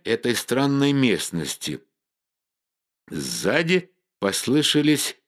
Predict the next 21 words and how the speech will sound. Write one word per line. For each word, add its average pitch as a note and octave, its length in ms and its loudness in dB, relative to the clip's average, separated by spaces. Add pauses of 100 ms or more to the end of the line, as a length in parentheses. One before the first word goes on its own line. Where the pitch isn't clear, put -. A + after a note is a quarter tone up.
(240)
частые D3+ 640 0
хлюпающие C3+ 960 0
шлепки, - 840 -2
будто A2+ 360 -2
кто-то A#2+ 400 0
бежал G#2+ 640 2
по G#2 160 -4
лужам D3 540 2
вслед C3+ 320 2
за B2+ 140 -2
человеком. B2 600 2 (640)
Артур C3 380 0
вытащил B2 600 0
ружьё, G#2 520 2 (340)
снял B2 460 -2
с - 80 -10
предохранителя. G#2 1000 0 (560)
Страха D3 580 0
не F3+ 300 4
было, G2+ 240 4
но B2+ 340 4